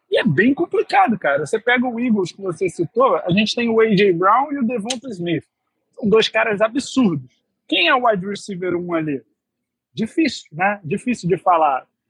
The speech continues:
Teoricamente, deveria ser o A J Brown por ter uma consistência um pouco maior. Mas o que o Devonta Smith jogou esse ano foi absurdo também. Então, eu também não vejo nenhum wide receiver nesse draft com capacidade pra ser franchise receiver, pra ser aquele cara que vai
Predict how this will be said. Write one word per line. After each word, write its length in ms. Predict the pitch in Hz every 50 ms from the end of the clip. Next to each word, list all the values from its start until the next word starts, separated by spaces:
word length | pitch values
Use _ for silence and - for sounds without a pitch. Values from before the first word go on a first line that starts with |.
| _ _
Teoricamente, 640 | - 170 160 170 175 - 208 180 190 202 214 208 247
deveria 340 | 220 226 233 240 233 254 226
ser 160 | - - 226
o 140 | 220 240 233
A 80 | 226
J 200 | 226 196 240 233
Brown 320 | 202 175 185 180 185 214 233
por 200 | - - 247 226 - _
ter 80 | - 214
uma 220 | 208 226 226 202
consistência 640 | - 208 208 202 - - - - 202 202 208 - 208
um 60 | 175
pouco 360 | - - 202 226 247 - -
maior. 400 | 233 226 202 175 165 165 170 160 - _ _ _ _ _ _ _
Mas 140 | - 160 160
o 60 | 170
que 80 | 165 208
o 40 | 190
Devonta 380 | 180 180 160 180 196 180 190
Smith 240 | 175 143 185 220 220
jogou 240 | - 196 180 175 185
esse 180 | 175 - - 208
ano 140 | 226 269
foi 160 | - - 220 185
absurdo 540 | 160 151 139 - - 185 170 160 147 131 -
também. 320 | 147 139 147 151 135 - _ _ _ - - - - _ _ -
Então, 260 | 294 - 202 190 - -
eu 180 | 208 220 277 330
também 280 | - 330 247 233 247
não 200 | 233 233 285 311
vejo 320 | 202 156 196 208 214 185 214
nenhum 540 | 214 269 277 233 214 220 233 254 262 262 269 -
wide 300 | 175 185 185 170 165 175
receiver 420 | 165 156 - - 175 170 165 151
nesse 280 | 165 175 180 - - 156
draft 460 | 127 131 143 147 151 160 - - - - -
com 160 | - 180 165
capacidade 640 | - 185 - - 180 165 - - - 165 165 170 - -
pra 160 | 180 175 156
ser 240 | 131 - - 170 -
franchise 580 | - 185 175 175 147 - - 170 160 160 139 143 143
receiver, 520 | 135 - - - 180 190 190 175 180 160
pra 200 | - 165 160 147
ser 120 | - -
aquele 280 | 165 156 - 180 160 151
cara 260 | - - 170 165 165
que 160 | - - 175
vai 340 | 143 123 160 170 170 170 160